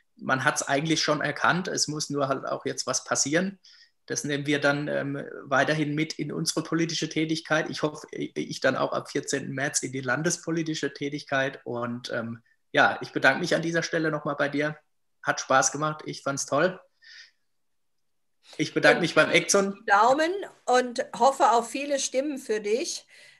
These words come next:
Speaker 2: denn es ist wichtig, dass solche Leute wie du im Landtag sitzen.
Speaker 1: Vielen Dank, Hilde.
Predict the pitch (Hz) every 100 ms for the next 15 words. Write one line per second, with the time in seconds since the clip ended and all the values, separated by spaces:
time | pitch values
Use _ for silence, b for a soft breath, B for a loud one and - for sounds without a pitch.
0 | - 226 240 247 - 220 233 226 220 262
1 | - 254 220 220 - - 226 226 226 196
2 | 208 233 226 220 208 214 226 - 220 190
3 | 196 185 - - - - - _ _ _
4 | _ _ _ _ - 160 170 143 120 127
5 | 117 107